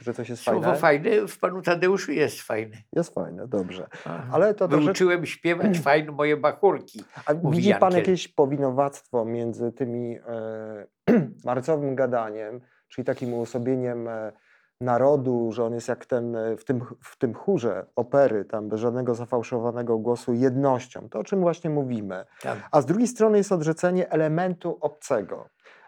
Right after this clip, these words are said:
Speaker 1: E, prawda? No bo to jest ta bananowa młodzież, to są te niebieskie ptaki. I, i jeszcze dokończę, bo to jeszcze nie koniec, bo, e, ja też ostatnio słyszę często, e, w kazaniach, bo chciałbym już przejść i chwycić tego byka za rogi, bo mówi się o wirusie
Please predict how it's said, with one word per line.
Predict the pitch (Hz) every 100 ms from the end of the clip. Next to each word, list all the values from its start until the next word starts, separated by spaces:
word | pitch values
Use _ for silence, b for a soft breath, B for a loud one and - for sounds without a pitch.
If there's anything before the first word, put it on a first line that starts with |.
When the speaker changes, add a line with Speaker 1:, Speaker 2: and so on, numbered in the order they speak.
| -
Speaker 1:
E, | 120 117 113 110 110 -
prawda? | 127 120 208
No | 233
bo | 185
to | 170
jest | 143 -
ta |
bananowa | 117 120 113 113 117
młodzież, | 120 127 117 113 110 107 -
to | 110
są | 101 104
te | 127
niebieskie | 113 113 113 - 120
ptaki. | - 147 123 - 113 117 - B -
I, | 175 - -
i | 185
jeszcze | 233 233 240 208
dokończę, | 180 180 208 247 208 165
bo | 151
to | 165
jeszcze | 160 180
nie | 160
koniec, | 214 208 156
bo, | 147 147 B B B
e, | 135 135 -
ja | 175
też | 185 277
ostatnio | 240 220 208 175
słyszę | - 185 165
często, | 170 170 165 151 113 135 131
e, |
w | 120
kazaniach, | - 127 131 123 107 104
bo | 98
chciałbym | - 123 127 120
już | 123 -
przejść | - 123 123
i | 113
chwycić | - 123 123
tego | 127 117
byka | 113 131 131
za | 117
rogi, | 110 135 135
bo | 123
mówi | 123 143
się | 143 143
o | 143
wirusie | 113 123 127 117 - 85